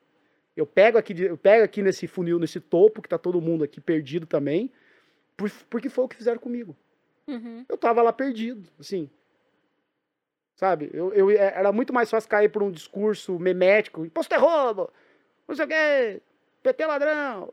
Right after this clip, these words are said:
Speaker 1: comunismo é ruim, blá, blá, blá, socialista de iPhone." E aí, pô, dois intelectuais pararam pra conversar comigo no meu podcast. E aquilo mudou a minha vida.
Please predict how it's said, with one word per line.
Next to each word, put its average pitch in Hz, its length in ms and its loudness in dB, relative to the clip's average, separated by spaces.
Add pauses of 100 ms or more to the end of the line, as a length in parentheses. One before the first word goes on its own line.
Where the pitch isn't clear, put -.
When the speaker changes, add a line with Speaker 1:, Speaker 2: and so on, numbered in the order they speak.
(400)
Speaker 1:
comunismo 294 420 0
é 285 60 0
ruim, 247 580 0 (260)
blá, 262 100 -8
blá, 320 120 -4
blá, 285 340 0
socialista 254 400 0
de 220 60 4
iPhone." 247 420 -2 (720)
E 208 120 -8
aí, 277 140 4 (200)
pô, 160 260 2 (200)
dois 240 360 6
intelectuais 220 640 0
pararam 185 560 -2 (400)
pra 208 120 -8
conversar 214 320 -2
comigo 190 240 -6
no 202 60 -8
meu 196 80 -8
podcast. 190 520 -8
E - 60 -10
aquilo 254 160 -8
mudou 269 140 -2
a - 20 0
minha 330 100 -2
vida. 269 220 -10